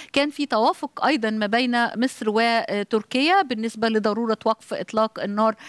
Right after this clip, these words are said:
آه، في، آه، غزة. والرئيس أيضًا رجب طيب أردوغان من قصر الاتحادية تحدث عن أن تركيا تتقاسم مع مصر تاريخ مشترك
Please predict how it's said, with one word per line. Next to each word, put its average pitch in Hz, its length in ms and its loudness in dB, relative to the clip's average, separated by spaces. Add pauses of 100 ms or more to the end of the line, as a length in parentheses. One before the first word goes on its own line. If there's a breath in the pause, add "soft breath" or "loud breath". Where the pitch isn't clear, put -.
(240 loud breath)
آه، 196 180 2
في، 233 480 4
آه، 185 220 4
غزة. 349 480 2 (240 loud breath)
والرئيس 311 640 0
أيضًا 254 460 2
رجب 233 400 -2
طيب 233 360 -2
أردوغان 233 540 -2
من 240 80 -4
قصر 240 340 -4
الاتحادية 226 760 -2
تحدث 254 500 -4
عن 202 160 -4
أن 214 240 -2
تركيا 285 400 -2
تتقاسم 285 560 -4
مع 214 160 0
مصر 208 240 -4
تاريخ 202 340 -4
مشترك 269 560 -4